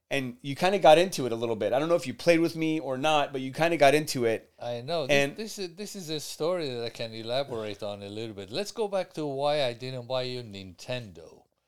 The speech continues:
Speaker 2: Uh,
Speaker 1: Okay.
Speaker 2: the reason was that I didn't want you to spend, because I knew that if you had the Nintendo, you would spend hours on end on it, and you would go ahead and,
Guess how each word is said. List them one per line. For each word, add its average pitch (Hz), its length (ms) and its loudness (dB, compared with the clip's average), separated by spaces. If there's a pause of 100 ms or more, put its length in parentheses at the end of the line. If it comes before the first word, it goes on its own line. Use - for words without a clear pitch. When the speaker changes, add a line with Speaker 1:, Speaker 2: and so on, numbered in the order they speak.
(500)
Speaker 2:
Uh, 123 180 0
Speaker 1:
Okay. 113 180 2 (280)
Speaker 2:
the 156 100 -8
reason 208 400 -4
was 156 280 0
that 143 320 0
I 143 140 -2
didn't 165 300 -6
want 156 220 -4
you 151 120 -6
to 127 500 -6
spend, 135 480 -6 (280)
because 160 280 0
I 175 140 2
knew 208 220 -8
that 139 240 0
if 131 240 -10
you 127 100 -8
had 202 260 -4
the 220 100 -8
Nintendo, 143 680 -6
you 123 80 -6
would 117 160 -10
spend 135 400 -4 (220)
hours 175 480 0
on 175 240 -2
end 156 400 -2
on 151 260 -2
it, 101 280 -8 (300)
and 127 260 -8
you 120 120 -8
would 120 260 -8
go 131 280 -4
ahead 127 340 -4
and, 113 340 -6